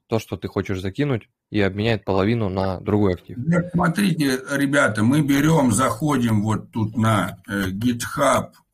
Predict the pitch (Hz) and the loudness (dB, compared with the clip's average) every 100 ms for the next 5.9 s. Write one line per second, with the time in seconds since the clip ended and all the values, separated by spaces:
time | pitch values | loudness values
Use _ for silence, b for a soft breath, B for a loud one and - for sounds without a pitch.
0 | - 117 101 92 95 - 101 95 120 123 | -8 -4 -2 -4 -10 -12 -10 -4 -2 0
1 | 107 101 - - 113 147 165 202 - - | 0 0 -2 -2 0 2 2 0 -4 -16
2 | - _ _ _ _ _ _ - 135 139 | -20 _ _ _ _ _ _ 2 2 2
3 | - - 147 160 120 123 147 143 123 113 | -6 -4 0 2 2 0 2 2 2 -2
4 | - 110 139 131 120 151 170 175 - - | -4 -2 0 -2 0 0 2 0 -4 -16
5 | _ - 127 117 120 143 139 117 113 | _ -2 -2 2 2 4 2 0 -6